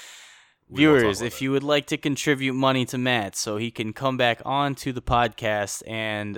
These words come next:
Speaker 2: uh, if you wanna aim for a higher dollar value so you could get him a gaming laptop and then maybe we could get some
Speaker 1: <laughs>
Speaker 2: streams going and some Let's Plays of Monster Hunter,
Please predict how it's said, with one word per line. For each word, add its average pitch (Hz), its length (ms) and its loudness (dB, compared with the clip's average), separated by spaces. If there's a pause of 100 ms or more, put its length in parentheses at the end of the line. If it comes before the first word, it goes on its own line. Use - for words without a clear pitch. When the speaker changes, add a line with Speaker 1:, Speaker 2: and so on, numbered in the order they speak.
Speaker 2:
uh, 101 440 0 (480)
if 113 220 -10
you 120 80 -4
wanna 123 240 -2
aim 117 280 -4
for 107 200 -10
a 110 80 -8
higher 113 240 -4
dollar 101 400 -6
value 131 360 -6
so - 160 -12
you 101 60 -14
could 110 100 -20
get 123 140 0
him 117 80 -2
a 101 40 -6
gaming 107 380 -6
laptop 127 480 -4
and 110 120 -4
then 113 100 0
maybe 113 240 0
we 113 120 -2
could 110 140 -10
get 117 200 0
some 214 200 0
Speaker 1:
<laughs> - 60 0
Speaker 2:
streams 127 600 0
going 147 360 2
and 120 100 2
some 107 180 -4
Let's 110 220 4
Plays 135 280 4
of 107 140 -2
Monster 110 400 0
Hunter, 175 380 -4